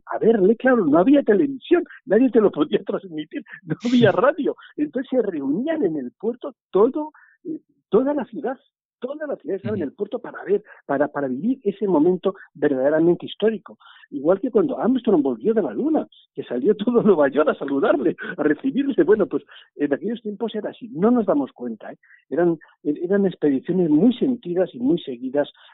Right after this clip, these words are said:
Speaker 1: por, por el público, sin lugar a dudas, ¿eh?
Speaker 2: Ujú.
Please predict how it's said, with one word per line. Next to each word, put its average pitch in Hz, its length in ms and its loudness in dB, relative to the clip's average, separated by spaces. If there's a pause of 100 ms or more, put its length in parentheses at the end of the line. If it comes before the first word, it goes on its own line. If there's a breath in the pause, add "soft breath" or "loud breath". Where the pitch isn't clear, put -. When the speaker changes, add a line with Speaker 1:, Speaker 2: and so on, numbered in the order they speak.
(140)
Speaker 1:
por, 131 200 -2
por 123 160 -2
el 107 140 -6
público, 110 480 -10 (120)
sin 131 140 -10
lugar 110 240 -6
a 165 60 2
dudas, 139 260 -4 (100)
¿eh? 131 60 -8
Speaker 2:
Ujú. 208 80 -6